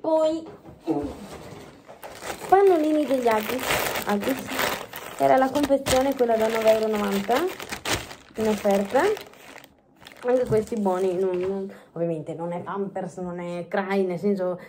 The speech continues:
è Huggies, ma, eh, ognuno ha la sua, cioè poi dipende, se uno lo lascia tanto, fare tante pipì, è ovvio che <laughs> prima o poi si bagna, si bagna anche con i Pampers, insomma bisogna stare attenti e cambiarli molto spesso, quindi per ora io non ho avuto problemi con nessun tipo di pannolino,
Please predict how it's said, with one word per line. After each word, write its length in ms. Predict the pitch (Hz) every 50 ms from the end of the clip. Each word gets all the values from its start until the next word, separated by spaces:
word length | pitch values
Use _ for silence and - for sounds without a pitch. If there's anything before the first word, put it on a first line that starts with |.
| - - -
è 140 | - 214 208
Huggies, 340 | 202 208 226 254 277 277 254
ma, 240 | 226 214 190 185 -
eh, 220 | - 185 190 185 175 -
ognuno 300 | 226 226 214 233 254 254
ha 40 | 220
la 120 | 202 196
sua, 300 | - - 202 190 185 185
cioè 140 | 185 196 185
poi 140 | 190 202 190
dipende, 400 | 180 175 208 208 190 180 175 170
se 120 | 175 196
uno 240 | 190 190 185 180 175
lo 60 | 175
lascia 280 | 175 180 180 180 - 202
tanto, 640 | 196 175 175 196 190 196 185 180 175 170 175 180 175
fare 160 | - 185 185
tante 220 | 190 196 190 202 202
pipì, 380 | 214 208 190 196 202 208 - -
è 200 | 165 160 185 185
ovvio 240 | 185 180 196 185
che 180 | 165 165 165 165
<laughs> 380 | 170 160 - 180 170 - - -
prima 160 | 202 185 175
o 20 |
poi 120 | 175 180 180
si 80 | 185
bagna, 280 | 175 170 165 165 170 170
si 380 | - - - - - _ -
bagna 200 | 202 202 196 185
anche 140 | 180 180 185
con 100 | 175 175
i 40 | 170
Pampers, 380 | 196 226 220 202 196 180 175 202
insomma 280 | 196 190 196 185 185
bisogna 280 | 185 190 185 190 190 190
stare 220 | 196 185 175 175
attenti 400 | 175 175 175 170 175 170 196 196 - - - - -
e 120 | - -
cambiarli 340 | - 262 233 208 196 196 196
molto 260 | 190 185 180 180 190
spesso, 340 | 185 - 185 180 180 - 240
quindi 240 | 247 277 254 226 220
per 160 | 208 240 220
ora 160 | 214 214 214
io 120 | 208 208 196
non 140 | 190 190 196
ho 20 |
avuto 260 | 190 196 196 - 190
problemi 380 | 185 185 185 254 339 415 427 370
con 120 | 349 311
nessun 280 | 277 254 262 262 254 214
tipo 180 | 240 214 233
di 80 | 233 226
pannolino, 500 | 208 214 208 202 196 196 202 180 175